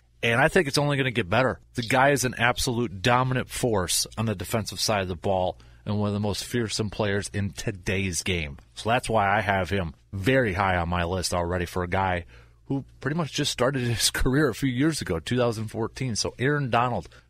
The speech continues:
coming in at number fifty-seven for me.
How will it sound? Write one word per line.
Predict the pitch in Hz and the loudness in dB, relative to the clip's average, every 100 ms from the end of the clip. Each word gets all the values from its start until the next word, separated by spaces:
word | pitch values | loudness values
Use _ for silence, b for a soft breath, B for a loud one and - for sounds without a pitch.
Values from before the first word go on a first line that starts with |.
| _ | _
coming | - 151 151 | 2 4 4
in | 117 90 b b b | 2 0 b b b
at | - 110 | -2 -2
number | 113 110 120 131 127 143 127 - | 0 0 0 0 2 0 0 -10
fifty-seven | - 127 - 120 - 110 101 90 | -4 -4 -2 -4 0 2 0 -2
for | - | -2
me. | 92 82 | -2 -2